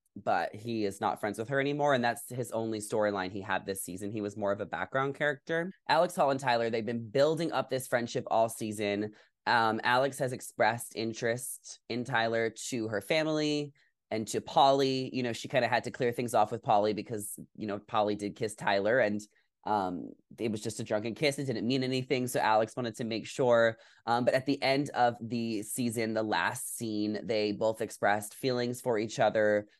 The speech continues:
that they were potentially gonna break that wall of friendship, and that Alex is looking for something serious and Tyler is looking for something serious. So they make out in the last scene, and it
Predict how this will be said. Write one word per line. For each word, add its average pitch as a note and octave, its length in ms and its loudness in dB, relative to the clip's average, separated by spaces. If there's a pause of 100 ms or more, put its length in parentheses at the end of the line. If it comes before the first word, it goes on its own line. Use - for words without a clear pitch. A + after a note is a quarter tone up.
that A2+ 140 -4
they A#2+ 80 2
were A2 160 2
potentially A2 480 -4
gonna G#2 160 0
break G#2+ 320 -2
that G#2+ 280 4
wall G#2 460 6
of G#2 140 -2
friendship, A#2 680 0
and A2+ 280 -2
that G#2+ 340 2
Alex A#2 580 0
is A#2+ 200 -2
looking B2 200 -2
for C3+ 100 -4
something C3+ 240 -4
serious C3+ 520 -2
and A#2 120 -4
Tyler B2+ 580 2 (320)
is A#2+ 180 -4
looking B2 200 -4
for B2+ 100 -4
something B2+ 340 -4
serious. A#2+ 840 -2
So C3 1000 4
they C3 140 -2
make C3+ 300 -2
out A#2+ 220 4
in C3 80 0
the C3+ 80 0
last A#2+ 320 0
scene, A#2+ 300 -2
and B2 100 0
it A2 140 -4